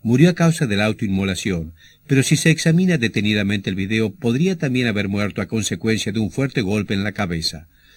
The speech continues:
En cámara lenta, el video permite observar que mientras la señorita Liu lucha entre las llamas, recibe un golpe en la cabeza por detrás. Podemos ver que la señorita Liu cae al suelo.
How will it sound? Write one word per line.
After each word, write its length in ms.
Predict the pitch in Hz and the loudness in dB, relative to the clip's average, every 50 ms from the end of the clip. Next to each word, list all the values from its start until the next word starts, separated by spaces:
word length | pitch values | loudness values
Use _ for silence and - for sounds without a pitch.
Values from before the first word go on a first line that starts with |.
| - - - - - _ _ | -20 -20 -20 -20 -20 _ _
En 140 | 139 135 | -2 0
cámara 320 | 131 - 190 190 202 185 175 | 2 2 2 2 4 4 4
lenta, 320 | 147 131 131 123 117 - | 4 4 2 2 2 -2
el 80 | 123 110 | 0 0
video 300 | 107 104 98 117 113 - | 0 0 2 0 0 0
permite 320 | 117 107 107 113 110 131 | 0 0 0 0 0 -2
observar 400 | 117 - - 113 101 107 110 107 | -4 -2 -2 -2 0 0 -2 -2
que 100 | - 113 | -2 -2
mientras 320 | 107 110 113 110 - 113 110 | 0 0 0 0 0 -2 -2
la 80 | 104 | -2
señorita 480 | - - 113 110 113 135 147 - 143 113 | -2 0 0 0 0 0 -2 -2 -4 -4
Liu 400 | 98 101 113 120 123 120 117 117 - - - - _ - | 0 2 2 4 4 2 0 -2 -8 -20 -20 -20 _ -4
lucha 360 | 120 135 170 208 - - 185 | 2 4 4 4 4 2 0
entre 200 | 165 - - 120 | 0 0 0 0
las 160 | 110 101 90 | 0 0 2
llamas, 420 | 104 113 120 113 107 107 98 - - _ _ _ _ | 2 2 2 2 0 -2 -2 -4 -10 _ _ _ _
recibe 340 | 127 135 - - 196 180 202 | 0 0 2 2 2 2 4
un 80 | 180 | 4
golpe 260 | 156 160 165 156 160 165 | 4 4 4 4 4 2
en 60 | 156 | 0
la 80 | 151 | 0
cabeza 460 | 143 - 127 107 110 107 - - 104 98 | 0 -2 -2 0 0 0 -2 -4 -6 -4
por 160 | 107 101 95 | -4 -2 -2
detrás. 480 | 104 90 - 101 90 85 82 82 - _ _ _ - - _ _ | -2 -4 -2 -4 -4 -4 -6 -8 -12 _ _ _ -20 -20 _ _
Podemos 400 | _ 147 147 170 185 196 175 131 | _ 4 4 6 6 4 2 2
ver 220 | 120 131 131 127 120 | 2 2 2 2 2
que 80 | 127 | 0
la 80 | 110 107 | -2 0
señorita 420 | - 117 107 107 110 107 - 101 | 0 2 2 2 2 0 0 -2
Liu 380 | 95 90 101 110 117 120 117 - | -2 0 0 2 2 2 0 0
cae 280 | - 156 156 160 165 | -2 0 2 4 2
al 80 | 160 147 | 2 0
suelo. 460 | - - 160 156 139 95 87 82 80 | 0 0 2 2 2 2 0 -4 -6